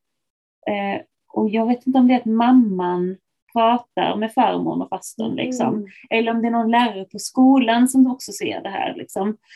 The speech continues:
Speaker 1: För det är också att, eh, Lea råkar få en anmärkning i skolan.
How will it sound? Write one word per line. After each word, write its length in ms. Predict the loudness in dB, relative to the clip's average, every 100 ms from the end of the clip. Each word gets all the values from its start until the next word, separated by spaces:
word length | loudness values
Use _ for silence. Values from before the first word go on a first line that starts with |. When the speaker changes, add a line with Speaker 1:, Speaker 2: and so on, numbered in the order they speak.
| _
Speaker 1:
För 80 | -2
det 80 | 0
är 40 |
också 220 | 0 -2
att, 260 | -6 -6 -4
eh, 260 | 0 0 -4 -12 _ _ _ _ _ _ -14 -8 -2
Lea 320 | 2 4 2 0
råkar 180 | -6 -6
få 120 | -6
en 100 | -2
anmärkning 960 | 2 2 2 0 -4 -8 -6 -2 -4 -6 _ _ -14
i 80 | -14
skolan. 520 | -8 -4 -2 -2